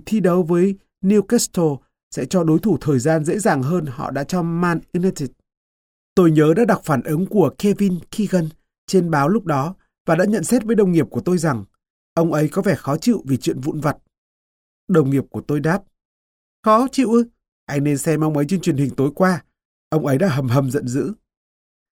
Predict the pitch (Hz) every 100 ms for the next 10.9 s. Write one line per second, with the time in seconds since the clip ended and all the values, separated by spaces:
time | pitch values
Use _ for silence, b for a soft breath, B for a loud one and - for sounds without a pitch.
0 | _ 160 143 123 123 107 95 160 165 156
1 | 180 - 120 - 123 160 165 117 95 b
2 | _ - 202 170 151 131 _ _ _ 123
3 | 131 151 147 160 202 220 135 143 135 127
4 | 175 160 135 156 131 139 - _ _ _
5 | - 156 147 160 135 156 - 147 147 220
6 | 233 - - 123 175 160 151 131 110 101
7 | 190 - 190 170 139 160 160 - 202 160
8 | 135 135 123 - 143 143 - 139 139 151
9 | 254 160 120 147 127 151 - _ _ _
10 | _ _ _ _ _ 127 107 120 -